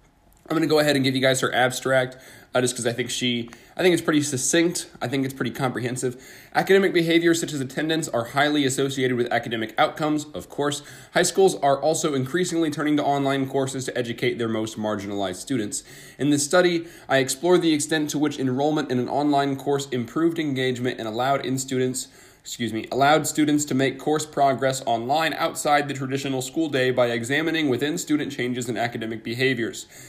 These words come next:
Students completed their online course in fewer class periods than required to complete a comparable course in a traditional face-to-face instructional setting.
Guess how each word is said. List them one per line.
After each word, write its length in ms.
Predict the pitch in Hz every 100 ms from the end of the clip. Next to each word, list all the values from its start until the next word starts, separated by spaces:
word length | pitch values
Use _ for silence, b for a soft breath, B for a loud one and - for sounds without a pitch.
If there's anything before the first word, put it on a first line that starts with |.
| B
Students 300 | - 175 175
completed 320 | 160 165 156
their 120 | 135
online 440 | - 156 151 147 147
course 260 | 151 156
in 160 | 131 127
fewer 260 | 123 180 180
class 360 | 160 147 151
periods 440 | - 135 131 139 123
than 140 | 135
required 560 | 131 131 131 123 131 135
to 80 |
complete 340 | 127 127 135 123
a 60 |
comparable 480 | 113 131 131 131 127
course 380 | 127 131 127 131
in 100 | 120
a 20 |
traditional 500 | 117 117 120 131 127
face-to-face 600 | 127 131 131 127 123 120
instructional 560 | 107 - 160 - 127 113
setting. 380 | 117 110 135